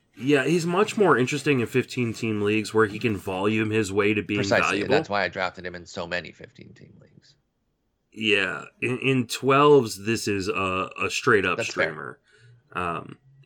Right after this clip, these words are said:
Speaker 1: and, I mean, especially with the velocity still working around ninety-one,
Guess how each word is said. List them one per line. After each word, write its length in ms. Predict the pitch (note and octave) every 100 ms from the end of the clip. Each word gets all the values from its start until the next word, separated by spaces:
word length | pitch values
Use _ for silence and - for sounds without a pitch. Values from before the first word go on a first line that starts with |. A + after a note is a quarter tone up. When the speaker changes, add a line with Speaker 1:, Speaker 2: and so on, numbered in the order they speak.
| -
Speaker 1:
and, 180 | A#2 A2
I 120 | A2
mean, 120 | B2+
especially 420 | B2 D3+ D3 D#3
with 160 | C3 B2+
the 60 | G#2
velocity 800 | G2 F#2+ F#2+ G2 - G#2+ G#2 G2+
still 640 | - A2+ G#2+ G2+ G2 G2
working 320 | G2 G2 G2+
around 440 | F#2+ F#2+ F#2 F#2 F#2
ninety-one, 1080 | F#2 F#2 F2+ E2+ F#2 G#2 G2+ G2 F#2+ F2+